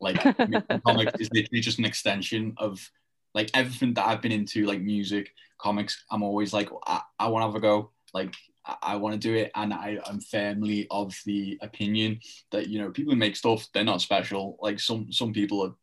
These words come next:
Speaker 1: will, they'll tell you that they are. Um, but if you just, like, knuckle down,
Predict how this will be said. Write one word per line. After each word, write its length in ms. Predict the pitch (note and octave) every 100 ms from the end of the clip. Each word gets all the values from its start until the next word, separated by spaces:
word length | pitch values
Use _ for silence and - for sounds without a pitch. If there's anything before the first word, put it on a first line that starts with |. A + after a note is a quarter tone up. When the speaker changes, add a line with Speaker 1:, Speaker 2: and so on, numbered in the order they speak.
| _ -
Speaker 1:
will, 240 | G#2 F2+
they'll 140 | G2+ F#2+
tell 200 | G2+ F#2+
you 60 |
that 140 | F#2 F2
they 80 |
are. 340 | F#2 F#2+ F#2+ A2+ - - -
Um, 360 | G2 F#2+ G2 - _ _ _ _ -
but 200 | A2 -
if 180 | G#2 -
you 80 | A2
just, 240 | G#2+ -
like, 140 | F#2
knuckle 320 | G2+ F#2+ - G2
down, 440 | F#2+ G2 F#2+